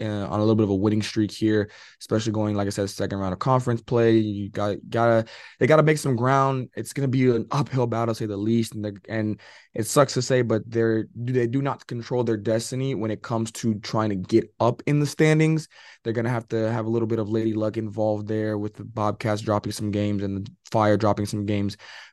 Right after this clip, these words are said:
But all the, all the Seahawks can do right now, do what they've been doing. Handle business, win the games you're supposed to win, play your best volleyball. And looks like the third seed might be theirs. Now, that's not to say that the,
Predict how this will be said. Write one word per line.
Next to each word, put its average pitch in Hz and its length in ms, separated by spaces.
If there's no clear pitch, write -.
But 117 200
all 131 120
the, 143 60
all 139 340
the 139 140
Seahawks 131 400
can 123 140
do 123 100
right 123 120
now, 120 260
do 120 100
what 135 140
they've 127 280
been 117 200
doing. 98 220
Handle 117 280
business, 123 420
win 127 160
the 147 80
games 131 240
you're 120 100
supposed 117 340
to 120 60
win, 107 300
play 113 200
your 123 120
best 113 280
volleyball. 107 520
And 107 460
looks 143 240
like 156 140
the 147 40
third 143 300
seed 143 180
might 127 260
be 127 140
theirs. 139 380
Now, 107 80
that's 101 180
not 107 120
to 104 40
say 110 200
that 107 140
the, 107 240